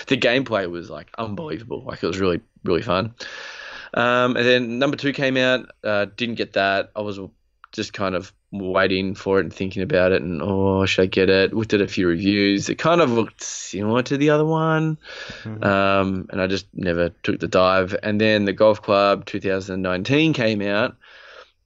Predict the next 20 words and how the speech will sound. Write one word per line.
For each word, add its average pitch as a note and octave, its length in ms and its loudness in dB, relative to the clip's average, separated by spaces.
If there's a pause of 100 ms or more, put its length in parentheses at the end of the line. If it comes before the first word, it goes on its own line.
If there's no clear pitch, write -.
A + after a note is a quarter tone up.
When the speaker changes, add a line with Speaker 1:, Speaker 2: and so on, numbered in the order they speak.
(120)
Speaker 1:
um, G2 640 0 (160)
and G2+ 180 -2
that A2+ 140 -2
got - 200 0
picked G#2 200 -4
up F#2 160 -2
by F2+ 380 2 (380)
two A#2 180 -4
K G2+ 160 0
Sports, - 600 2 (240)
and G2+ 140 -2
it's - 140 -6
the A2 160 -8 (220)
only, G#2+ 480 2
like, E2 380 2
official G2 680 0 (180)
P A#2 160 0
G A2 220 2
A G2 220 4
licensed F#2 640 -4